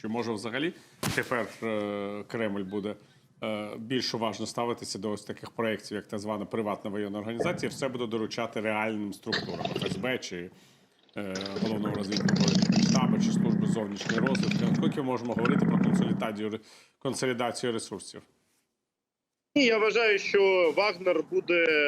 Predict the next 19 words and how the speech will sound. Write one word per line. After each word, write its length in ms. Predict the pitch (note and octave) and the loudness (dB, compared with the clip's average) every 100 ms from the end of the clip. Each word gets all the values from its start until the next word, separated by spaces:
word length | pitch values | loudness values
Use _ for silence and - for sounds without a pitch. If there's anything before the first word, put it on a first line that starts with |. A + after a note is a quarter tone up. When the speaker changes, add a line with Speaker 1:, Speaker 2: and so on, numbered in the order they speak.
| C3+ - | 2 0
Speaker 2:
е, 320 | C#3 C3+ C3+ B2+ | 2 4 4 4
повністю 540 | G3 F#3+ F3 D3 - D#3 | 4 4 2 -6 -8 -12
знищеним, 500 | F3 A3+ - C3+ G#2+ G#2+ | -2 -2 0 -6 -8 -14
він 60 | B2 A#2 - - | -18 -20 -6 -2
зникне. 340 | F#3+ C#3 A2 - _ _ _ _ _ _ C3 | -2 -4 -14 -16 _ _ _ _ _ _ 2
Е, 280 | C#3 C3+ | 4 4
та 220 | C3 F#3 F#3+ | 2 0 0
частина 540 | F3 D#3+ - F#3 E3+ | -2 -2 2 4 4
Вагнера, 540 | D#3+ E3+ C#3+ D3 C#3+ | 4 2 2 0 2
яка 340 | C#3+ C#3 E3+ D3+ | 4 2 2 2
зараз 380 | D3+ D#3+ D3 - | 4 4 2 0
в 80 | |
Білорусі, 720 | D#3 E3 E3 A3+ A3+ - A2+ G#2+ - - _ _ _ | 2 4 6 4 2 0 -2 -4 -12 -20 _ _ _
вона 260 | C#3+ G3+ G3+ | 2 4 4
буде 300 | G3 F#3 F3+ | 4 4 4
розчинена, 640 | D#3+ - - G3 F3 D#3+ | 2 0 2 4 4 4
е, 640 | D3+ D3 C#3+ C3+ - C#3 C3 | 4 4 2 0 0 0 0
всередині, 640 | - D#3 E3+ D#3+ D#3 D3 | 0 2 2 4 2 4
е, 340 | C#3+ C3 B2+ | 4 4 4